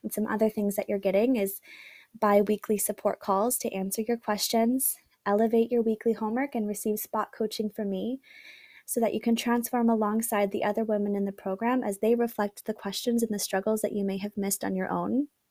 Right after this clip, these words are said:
You'll receive nutrition and fitness coaching rooted in food freedom,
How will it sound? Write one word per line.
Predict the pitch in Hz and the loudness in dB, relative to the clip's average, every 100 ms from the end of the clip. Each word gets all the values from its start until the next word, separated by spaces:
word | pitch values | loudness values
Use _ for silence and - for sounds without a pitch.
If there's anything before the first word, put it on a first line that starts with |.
| _ _ _ _ _ - - - _ _ | _ _ _ _ _ -20 -20 -20 _ _
You'll | - 226 | 0 2
receive | 214 214 220 214 | 2 2 4 4
nutrition | 214 208 233 226 240 | 4 2 0 2 4
and | 220 | 2
fitness | 226 233 233 | 0 -2 -4
coaching | - 220 - 269 254 | -2 -2 2 4 4
rooted | 214 214 208 | 4 2 2
in | 202 | 0
food | 196 - 185 | 0 -2 -2
freedom, | - 269 262 254 254 | 2 6 6 6 4